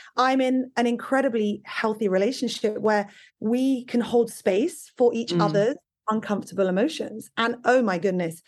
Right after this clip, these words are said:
Speaker 1: you know, I am not fully healed, but when something comes up that I need to process, he sits there and is able to hold space for it. And we're able to navigate that. And if we get into conflict, it's,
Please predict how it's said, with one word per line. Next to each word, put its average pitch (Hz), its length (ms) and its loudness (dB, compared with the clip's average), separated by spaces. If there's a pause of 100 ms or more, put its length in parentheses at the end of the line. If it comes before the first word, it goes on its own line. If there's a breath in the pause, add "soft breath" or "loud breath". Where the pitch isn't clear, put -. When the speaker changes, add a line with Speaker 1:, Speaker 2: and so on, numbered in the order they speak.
(180 loud breath)
Speaker 1:
you 247 100 2
know, 208 160 4
I 302 140 0
am 262 160 2
not 247 260 0
fully 202 200 0
healed, 190 420 0 (220 loud breath)
but 247 160 4
when 226 320 2
something 233 340 -2
comes 202 240 0
up 208 160 0
that 202 120 2
I 196 80 2
need 190 180 -2
to 180 80 -8
process, 196 580 -2 (360 soft breath)
he 247 180 -2
sits 247 380 0
there 220 180 2
and 214 100 0
is 202 80 0
able 208 220 2
to 202 80 -6
hold 190 240 -2
space 240 260 -2
for - 160 -2
it. 202 100 2
And 190 120 -2
we're 196 100 2
able 208 220 2
to 208 140 -4
navigate 226 560 2
that. 226 280 2
And 202 100 -4
if 185 140 -8
we 208 80 -2
get 214 180 2
into 254 200 0
conflict, 202 500 -2
it's, - 240 -10